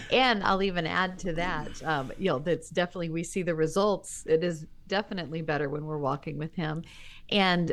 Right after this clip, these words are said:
that longing in our heart for the most intimate relationship there is,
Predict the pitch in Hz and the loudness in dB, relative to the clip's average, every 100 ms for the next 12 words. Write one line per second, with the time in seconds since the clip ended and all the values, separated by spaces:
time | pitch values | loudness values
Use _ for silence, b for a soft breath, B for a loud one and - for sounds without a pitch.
0 | - 151 165 202 170 160 160 180 180 175 | -2 0 2 2 2 4 2 2 -4 -2
1 | 170 170 156 160 165 - 160 147 147 147 | -2 -2 0 0 0 -2 -4 -2 0 0
2 | 160 - 151 165 156 147 143 147 147 - | 0 -2 -2 -2 -2 -2 -2 0 0 -2
3 | 160 - 143 - 139 113 156 180 180 | -6 -4 -6 -2 2 2 2 0 -2